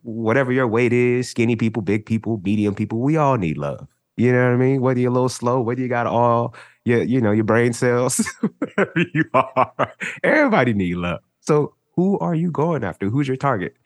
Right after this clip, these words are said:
And like you said, that higher self-esteem, I like it, you know, but that beyond belief in who you are, your capabilities and what you deserve, I think that's a different conversation. So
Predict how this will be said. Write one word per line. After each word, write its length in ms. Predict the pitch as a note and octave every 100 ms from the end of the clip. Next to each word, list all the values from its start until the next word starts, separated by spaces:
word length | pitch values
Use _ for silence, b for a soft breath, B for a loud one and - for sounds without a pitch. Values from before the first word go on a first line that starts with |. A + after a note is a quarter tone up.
| b b b
And 80 | A#2
like 140 | A#2
you 60 | A#2
said, 340 | - G#2+ F2 -
that 200 | A2 G2+
higher 400 | A2+ A#2 A2+ A2+
self-esteem, 760 | A#2+ A2 G#2+ - A#2 A2+ A2+ A2+ b b
I 120 | D3+
like 300 | E2+ F#2+ G#2+
it, 160 | F#2 F2
you 140 | A2 A#2
know, 160 | G#2+
but 160 | G2+ G2
that 180 | G#2 G2 - -
beyond 460 | G#2 G2+ A2 A2 F2+
belief 420 | F#2+ A2+ A2 G#2+
in 60 | F#2+
who 120 | A2
you 180 | G#2+ G#2+
are, 80 | G2+
your 100 | G2+
capabilities 540 | A2+ F#2+ A2 G#2+ E2+
and 80 | E2+
what 260 | G2 -
you 80 | G#2+
deserve, 760 | F2+ F2 E2 G2+ - F3+ C4 - b -
I 80 |
think 160 | G#2+ F#2+
that's 160 | F#2+ F2
a 20 |
different 260 | F2 -
conversation. 640 | - C2 - - - - - -
So 300 | B2 G#2